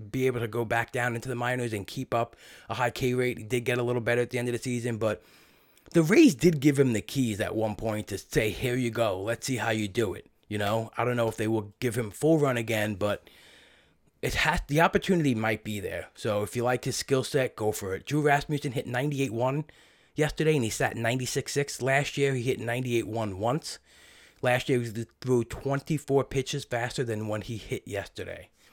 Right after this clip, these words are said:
What he sat yesterday. He also gained an inch of rise. I love Drew Rasmussen. Um, I'd be aggressive drafting him this season as well. Blue Jays, uh, race for the last batter spot.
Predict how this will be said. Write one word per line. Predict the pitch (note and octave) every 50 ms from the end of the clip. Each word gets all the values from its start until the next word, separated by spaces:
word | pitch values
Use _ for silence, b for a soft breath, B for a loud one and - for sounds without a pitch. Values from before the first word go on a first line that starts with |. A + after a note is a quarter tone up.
| b b
What | B2 C3 G#2+
he | A#2 G#2
sat | - - - D3 B2 B2 - -
yesterday. | - E2+ - - - F2+ F2 E2+ E2+ - - - - B B B B B B
He | - A2+
also | G2 - A#2
gained | G2 A2 A2 G#2+ G2+
an | G2+
inch | G#2 G2 -
of | G#2 F#2+
rise. | G2 F#2 E2+ E2 F2 - - B B B B B B B B B B B B B B B B B B _ _ _ _ -
I |
love | - A#2 A#2+ A2+ G2+
Drew | C3 A#2+ A#2
Rasmussen. | A#2 A#2 A#2 - A2 A2+ A2 - - A#2+ A#2 A#2 G#2 - - -
Um, | - G2 G2+ G2+ G2 G2 F#2+ F#2+ F2+ E2+ - _ _ - - -
I'd | F#2+ F2+
be | F#2+ G#2 G2
aggressive | F#2 - G#2 G2+ G2 - G2 F#2
drafting | - G#2+ G2+ F#2+ - - F#2 E2+
him | G2 F#2+ F#2+
this | F#2+ F2+ -
season | - B2+ A2+ G2 F#2 G2 F#2
as | F#2 -
well. | - G2+ G2 F#2+ F2+
Blue | - - B2+ C#3 C#3
Jays, | B2+ D3 C#3 C3+ C3+ B2 - - b b b b b b b b b b b b b b
uh, | - A#2+ A2+ G#2 G#2+ G2+
race | B2 C3+ C#3+ -
for | - -
the | A2 A2
last | G#2 B2 B2+ C3 - - -
batter | C#3 C3+ D#3 D#3+ D3
spot. | - - - - F#2+ F#2+ F2+ -